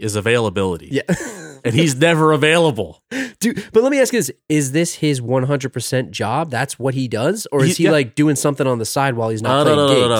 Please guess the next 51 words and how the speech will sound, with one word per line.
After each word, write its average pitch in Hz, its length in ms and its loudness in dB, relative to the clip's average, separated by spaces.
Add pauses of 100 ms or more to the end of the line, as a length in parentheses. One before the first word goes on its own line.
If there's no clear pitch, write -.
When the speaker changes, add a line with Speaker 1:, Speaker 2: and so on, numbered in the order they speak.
Speaker 1:
no, 92 180 0
no. 92 60 -2
His 120 220 -4
wife, 143 500 0
I 123 120 -2
think, 123 160 -2
multiple 127 320 -2
times 127 340 0
made 117 180 0
the 113 60 -4
joke 113 320 0
of, 104 160 -2
"Oh, 123 220 2
no, 107 160 0
I 95 120 0
can't 104 240 -6
afford 90 300 -8
that. 98 220 -6
My" 92 80 -4
Speaker 2:
She's 117 140 -4
the 123 60 -4
breadwinner. 104 440 -4
Speaker 1:
Yeah. 113 180 0 (100)
Uh, 107 300 2 (100)
my 110 200 0
husband's 113 380 -2
a, 117 380 -2 (100)
a, 117 160 -4
a 113 80 -8
musician. 117 480 -6 (180)
Speaker 2:
What 151 160 4
does 185 100 2
she 214 240 -2
do? 92 260 -4
Did 117 200 -8
they 135 80 4
Speaker 1:
I 135 60 4
Speaker 2:
ever - 80 4
Speaker 1:
don't, 147 80 0
Speaker 2:
say? 147 120 2
Speaker 1:
I - 20 4
don't 262 120 2
know 202 100 4
if 196 80 0
she 240 160 -2
does 196 240 2
anything. 87 480 -6
Speaker 2:
They 156 80 6
never 185 200 2
said. 190 400 -2 (340)
Speaker 1:
He, 180 200 0